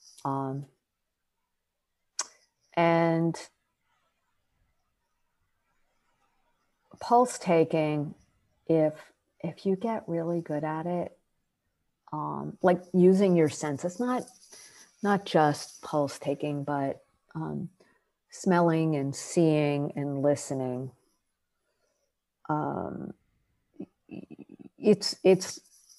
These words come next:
again, I always go back to the parent analogy. Um, but when you have children, you know when they're sick, you look at them, you say, "Oh," you know, you can just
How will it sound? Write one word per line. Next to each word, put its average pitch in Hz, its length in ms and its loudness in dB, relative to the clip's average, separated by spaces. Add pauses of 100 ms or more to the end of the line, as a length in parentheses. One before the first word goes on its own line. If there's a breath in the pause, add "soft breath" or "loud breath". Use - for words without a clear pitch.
again, 151 280 0
I 143 100 -2
always 147 200 0
go 156 100 0
back 147 220 -2
to 143 80 -8
the - 80 -10
parent 143 500 -8
analogy. 135 720 -4 (500 soft breath)
Um, 135 540 -6 (180)
but 165 180 4
when 175 140 2
you 185 80 2
have 185 260 -2
children, 190 680 4
you 196 280 8
know 170 300 8
when 147 220 2
they're 143 140 0
sick, - 340 0
you 139 120 4
look 170 320 8
at - 140 0
them, - 260 -2 (180)
you 139 140 -4
say, - 360 -2
"Oh," 143 220 0 (1040)
you 151 80 -12
know, 143 60 -8
you 165 160 0
can 190 160 2
just 170 240 2